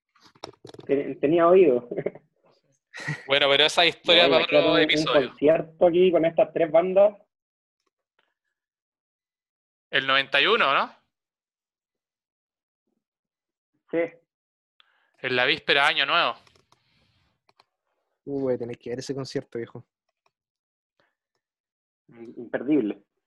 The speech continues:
Speaker 2: Bueno, ahora les tocaba salir de gira, y ahí es cuando se les viene de nuevo otro hecatombe encima de los Red Hot Chili Peppers. Cuando pensaban que todo iba como avión, se da-, se dan cuenta que John ya no puede seguir con la banda,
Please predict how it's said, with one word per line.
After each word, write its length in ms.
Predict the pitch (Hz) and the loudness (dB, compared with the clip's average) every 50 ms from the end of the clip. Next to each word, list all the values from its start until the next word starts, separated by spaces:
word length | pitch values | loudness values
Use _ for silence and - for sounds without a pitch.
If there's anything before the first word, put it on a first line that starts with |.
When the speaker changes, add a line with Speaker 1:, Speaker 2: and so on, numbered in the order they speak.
| _ _ _ _ _ _ _ _ _ _ _ _ _ _ _ _ _ _ _ _ _ _ _ _ _ | _ _ _ _ _ _ _ _ _ _ _ _ _ _ _ _ _ _ _ _ _ _ _ _ _
Speaker 2:
Bueno, 360 | 139 131 143 151 147 127 117 - _ _ _ _ - - | -4 -2 0 0 0 -2 -4 -6 _ _ _ _ -6 -2
ahora 260 | 135 139 151 175 180 | 0 2 2 2 2
les 160 | 175 160 - | 0 0 0
tocaba 300 | - 170 156 190 202 190 | 0 0 2 2 2 2
salir 300 | - 196 190 202 208 185 | 0 0 0 0 0 0
de 100 | 185 190 | -2 -4
gira, 340 | 202 - 240 240 196 135 - - - _ _ | -2 -2 0 0 0 0 -2 -6 -16 _ _
y 140 | 147 143 139 | -4 -2 0
ahí 80 | 156 | 2
es 100 | 175 170 | 0 0
cuando 280 | - - 180 175 175 175 | -2 -4 -8 -6 -6 -4
se 120 | - - 170 | -2 0 0
les 180 | 160 160 156 | 2 0 0
viene 360 | 143 160 165 165 165 165 165 | 0 -2 -2 0 0 -2 -4
de 180 | 156 135 139 135 | -2 -2 -2 -2
nuevo 420 | 143 147 156 156 156 151 151 165 - | -2 -2 -2 -2 -2 -2 -2 -4 -4
otro 340 | 160 156 147 143 151 165 - - | -4 -4 -2 -2 -2 -4 -4 -4
hecatombe 600 | 156 135 - 151 139 - 156 156 156 147 147 147 | -4 0 0 0 0 0 -2 -4 -4 -4 -6 -6
encima 300 | 143 - - 160 147 147 | -6 -8 -8 -6 -4 -4
de 60 | 143 | -4
los 120 | 143 139 | -4 -4
Red 140 | 143 147 143 - | -4 -6 -6 -6
Hot 120 | 156 143 | -8 -8
Chili 220 | - - 156 151 143 | -8 -8 -8 -8 -6
Peppers. 380 | 135 123 117 110 - _ _ _ _ - - - _ _ _ | -6 -8 -10 -12 -18 _ _ _ _ -20 -20 -20 _ _ _
Cuando 300 | - 135 127 131 131 123 | -12 -12 -8 -6 -4 -2
pensaban 480 | 127 127 127 - - - 143 143 147 143 | -2 -4 -4 -4 -2 -2 -2 -2 -2 -4
que 140 | - 143 | -6 -4
todo 120 | 127 147 151 | -2 -2 -2
iba 200 | 160 156 151 147 | 0 0 0 -2
como 160 | 147 143 143 | -2 -2 -2
avión, 400 | 135 139 143 156 175 208 226 - _ _ _ _ _ _ _ _ _ _ _ _ _ _ _ _ _ _ _ _ _ _ _ _ _ _ _ _ _ _ _ _ _ _ _ _ _ _ _ _ _ _ | 0 0 0 0 -2 -4 -6 -14 _ _ _ _ _ _ _ _ _ _ _ _ _ _ _ _ _ _ _ _ _ _ _ _ _ _ _ _ _ _ _ _ _ _ _ _ _ _ _ _ _ _
se 200 | _ - - 139 | _ -12 -4 -2
da-, 320 | 135 135 135 143 147 143 - - 147 131 131 139 - - - _ _ _ _ _ _ _ | 0 0 0 0 -4 -8 -14 -18 -20 -20 -20 -20 -20 -20 -20 _ _ _ _ _ _ _
se 240 | - - - - 123 | -20 -16 -8 -4 -2
dan 200 | 123 135 143 139 | 0 0 -2 -4
cuenta 480 | - - 147 143 151 147 - 160 151 | -4 -4 -4 -4 -4 -6 -4 -4 -2
que 160 | 139 143 135 127 | 0 -2 -2 0
John 160 | 135 135 139 | 0 0 0
ya 120 | 139 135 135 | 0 0 0
no 120 | 135 127 | 0 0
puede 160 | 135 135 131 | 0 -2 -2
seguir 260 | - - 135 131 123 | -2 -4 -4 -4 -4
con 160 | - 143 127 123 | -4 -4 -2 0
la 180 | 120 120 117 113 | 0 0 -2 -4
banda, 260 | 113 113 117 - | -6 -10 -16 -18